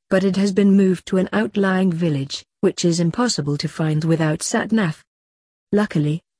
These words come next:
our lift had been there before and had sat-nav,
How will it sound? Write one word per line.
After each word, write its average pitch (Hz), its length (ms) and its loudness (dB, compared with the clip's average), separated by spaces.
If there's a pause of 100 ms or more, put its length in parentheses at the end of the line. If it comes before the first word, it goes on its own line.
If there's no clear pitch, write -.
(140)
our 202 160 2
lift 190 300 -2
had 202 140 0
been 208 200 2
there 226 100 2
before 190 360 -2
and 185 100 0
had 175 240 -4
sat-nav, 190 680 -2